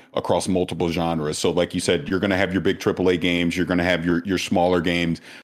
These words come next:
but there's something there for everyone. That's, again, their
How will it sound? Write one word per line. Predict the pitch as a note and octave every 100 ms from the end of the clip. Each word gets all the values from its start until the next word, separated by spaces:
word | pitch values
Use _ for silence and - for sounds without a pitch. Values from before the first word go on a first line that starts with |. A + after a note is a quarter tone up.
| -
but | G2+ -
there's | G2 F#2
something | - - A2 A2 G#2+ F#2+
there | F#2 F2+
for | F2 D#2 -
everyone. | E2 D#2+ C2+ B1+ G#1+ - -
That's, | - G2+ G#2+ - - _ _ _ - -
again, | G#2+ F#2 F2
their | D#2+